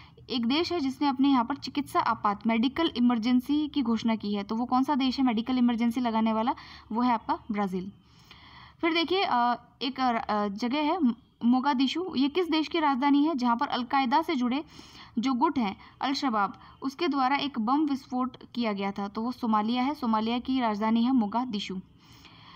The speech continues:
फिर देखिए नेक्स्ट है, अ, जो नेपाल है वहाँ पर, अ, किस संस्थान द्वारा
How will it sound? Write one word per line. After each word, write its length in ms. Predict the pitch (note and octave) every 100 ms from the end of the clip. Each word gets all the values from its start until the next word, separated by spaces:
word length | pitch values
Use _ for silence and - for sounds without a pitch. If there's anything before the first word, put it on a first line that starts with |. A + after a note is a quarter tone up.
| - - -
फिर 140 | - D#4
देखिए 240 | D#4+ F#4
नेक्स्ट 320 | D#4 D#4+ -
है, 100 | D#4 F#4+ - -
अ, 200 | G#3 G#3+ -
जो 220 | G#3+ B3
नेपाल 440 | A#3+ A3+ A#3 E4 D#4+
है 140 | C#4+
वहाँ 240 | B3+ A#3 B3+
पर, 140 | C4+
अ, 60 | D#4+ - - - - G#3 G#3 G#3 - - - - -
किस 200 | F#4 F#4+
संस्थान 540 | - C#4 C4 D4 D4+
द्वारा 260 | A#3+ A#3